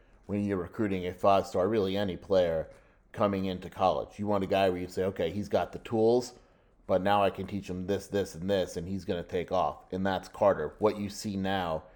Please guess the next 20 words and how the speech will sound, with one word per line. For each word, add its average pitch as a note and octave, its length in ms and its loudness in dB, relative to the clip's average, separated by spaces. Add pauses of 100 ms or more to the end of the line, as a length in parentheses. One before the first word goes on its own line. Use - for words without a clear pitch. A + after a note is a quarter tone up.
(480)
isn't G2 440 -2 (640)
what G2 360 4
you're G2 160 -4
gonna F#2 200 -4
see F#2+ 260 -4
a F2+ 40 0
year F2+ 360 -4
from D#2+ 220 -12
now, C#2 240 -10 (140)
or F#2 120 -2
even F#2 260 -8
two - 200 -6
months G#2 340 -2
after F2+ 260 -2
he F#2 120 -10
gets E2+ 260 -4
to - 60 -18
college. E2+ 460 0 (320)
Carter A#2+ 320 8
Bryant, G#2 480 0